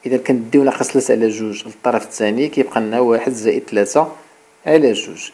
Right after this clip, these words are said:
إذا كنوحدو المقامات، عندنا جوج على جوج زائد ثلاثة على جوج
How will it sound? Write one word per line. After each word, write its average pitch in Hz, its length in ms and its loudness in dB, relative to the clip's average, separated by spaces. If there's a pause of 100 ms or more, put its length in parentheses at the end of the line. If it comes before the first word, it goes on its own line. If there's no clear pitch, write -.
إذا 113 140 -4
كنوحدو 117 400 0
المقامات، 127 760 0
عندنا 113 320 -6
جوج 123 160 -2
على 113 200 4
جوج 107 180 -6
زائد - 380 -2
ثلاثة 147 240 2
على 110 180 0
جوج 151 300 -6